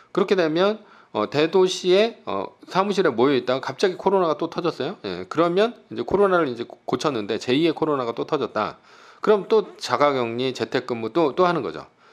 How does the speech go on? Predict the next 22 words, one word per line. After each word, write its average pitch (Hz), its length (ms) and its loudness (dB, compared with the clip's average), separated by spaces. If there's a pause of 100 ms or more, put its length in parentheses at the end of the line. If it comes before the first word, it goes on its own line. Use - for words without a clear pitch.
(120)
그러다가 185 400 4
사람들이 180 420 0
또 151 200 4
이제 110 260 -2 (400)
대-, 123 240 -2 (460)
대도시에 143 340 2
모였다가 131 720 2 (240)
또 185 140 2
그런 170 200 0
식이 160 180 -4
되면 104 520 -2 (460)
이게 175 600 2
그 107 460 -2 (560)
계속해서 190 500 2
이렇게 123 560 0
그 98 380 -4 (220)
왔다 147 260 2
갔다 196 220 0
할 185 80 0
수가 180 180 -2
없는 123 220 -2
거예요. 76 240 -6